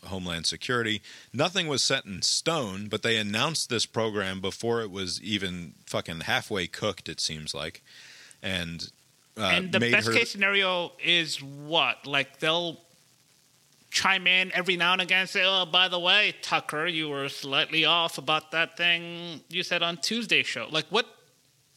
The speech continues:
Speaker 1: Right. So that's the thing, is it was never fully explained what exactly it was going to be, and so you had to rely on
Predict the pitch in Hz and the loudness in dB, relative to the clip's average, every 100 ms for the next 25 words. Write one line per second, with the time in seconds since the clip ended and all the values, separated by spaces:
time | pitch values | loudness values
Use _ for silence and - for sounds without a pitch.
0 | - 160 139 - - 196 202 208 - 208 | -10 -2 -2 0 0 0 -2 -4 0 0
1 | 135 131 170 147 156 156 165 170 - 165 | 2 0 0 -2 0 0 0 -2 0 0
2 | 151 135 113 - - 139 127 107 117 113 | 2 0 0 -2 0 0 0 0 0 0
3 | 95 110 - 104 87 95 - 101 95 85 | 0 0 0 -2 -2 -2 0 0 -2 -6
4 | 87 156 123 113 110 - 117 110 101 113 | -2 0 0 -2 -2 0 0 0 0 0
5 | 113 131 107 98 98 107 110 110 87 82 | 0 -2 0 0 2 2 0 -2 -6 -8
6 | 85 92 | -10 -14